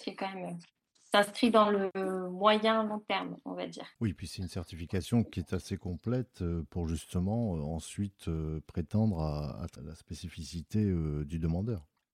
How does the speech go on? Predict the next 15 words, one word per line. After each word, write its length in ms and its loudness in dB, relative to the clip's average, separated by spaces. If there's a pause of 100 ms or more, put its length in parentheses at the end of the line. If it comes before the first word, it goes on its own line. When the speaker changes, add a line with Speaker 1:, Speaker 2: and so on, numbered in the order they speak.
Speaker 1:
Tout 180 -4
à 80 -2
fait. 280 -4 (320)
Speaker 2:
Ouais, 160 -4
ce 120 -18
qui 80 -20
peut 120 -8
prendre 220 -2
Speaker 1:
Ouais. 60 -6
Speaker 2:
plus 180 -2
ou 60 2
moins, 280 2
euh, 380 -2
longtemps 480 -4
à, 260 -8